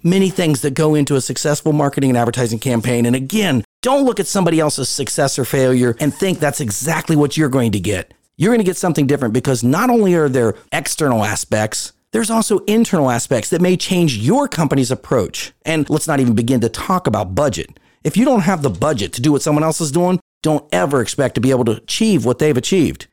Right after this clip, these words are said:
And vice versa. You can throw a lot of money at a bad idea and it's gonna go nowhere.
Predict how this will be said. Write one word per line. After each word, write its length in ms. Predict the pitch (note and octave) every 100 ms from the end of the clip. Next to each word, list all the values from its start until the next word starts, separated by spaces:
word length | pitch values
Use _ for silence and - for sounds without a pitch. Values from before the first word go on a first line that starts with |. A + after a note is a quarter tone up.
| -
And 180 | G3+ G3+
vice 220 | E3 E3
versa. 280 | C#3+ C#3+ A2+
You 140 | C#3+
can 100 | E3
throw 220 | C3+ D#3 C3
a 20 |
lot 240 | B2+ D#3+
of 60 | D3+
money 300 | D#3+ E3+ D#3
at 100 | G#2
a 40 |
bad 260 | F#2 C#3+ C#3+
idea 360 | C#3+ C3+ D3+
and 80 | D3
it's 140 | A#2 -
gonna 160 | C3
go 280 | A2 A2+ -
nowhere. 560 | A2+ C3 A#2+ G2 C2+